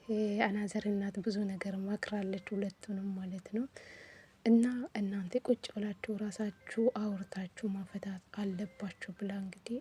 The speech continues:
እ፣ ሁላችሁም ሁለቱም መክራለች። እውነት ለመናገር በጣም ይለያሉ። ምርጥ እናት፣ የምሬ ነው የምላችሁ። በጣም እንጃ፣ ቃላት የለኝም፣ ምን እንደምል አላውቅም።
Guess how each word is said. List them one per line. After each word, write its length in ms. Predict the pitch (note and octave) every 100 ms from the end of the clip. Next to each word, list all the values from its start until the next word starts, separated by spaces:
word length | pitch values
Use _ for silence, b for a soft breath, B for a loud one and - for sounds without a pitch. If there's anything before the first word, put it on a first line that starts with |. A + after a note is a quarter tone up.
| -
እ፣ 80 | A3 A3 A3
ሁላችሁም 540 | A#3+ D#4 D4 - A3+ G#3+
ሁለቱም 480 | G#3+ A3 - A#3+ A3 G#3
መክራለች። 680 | G3+ G3 - G3+ F#3+ B3 -
እውነት 260 | G3 G3+ F#3+
ለመናገር 720 | F#3+ F#3 F#3 F#3+ F3+ D4+ - B B B B -
በጣም 320 | A#3 A#3 A#3 G#3
ይለያሉ። 640 | G3+ G3 F#3+ F#3 G3+ F#3+ F#3+
ምርጥ 340 | F#3+ A3 - - F#3+
እናት፣ 420 | F3 F3 F3+ - -
የምሬ 360 | G#3 F#3+ F#3 G3
ነው 140 | F3+ F3+
የምላችሁ። 540 | F3+ F3+ F3+ - D4 - B B B B B B -
በጣም 460 | G#3+ A3 - G#3+ G3+ G#3+ C4
እንጃ፣ 400 | F#3+ F#3+ F3+ A3+ A3+
ቃላት 360 | G#3+ G3 F#3 -
የለኝም፣ 400 | F3 F#3+ F3+ F3+
ምን 180 | F3+ E3+
እንደምል 480 | F3 G3 F#3+ A3+ F#3
አላውቅም። 480 | E3+ F3 - -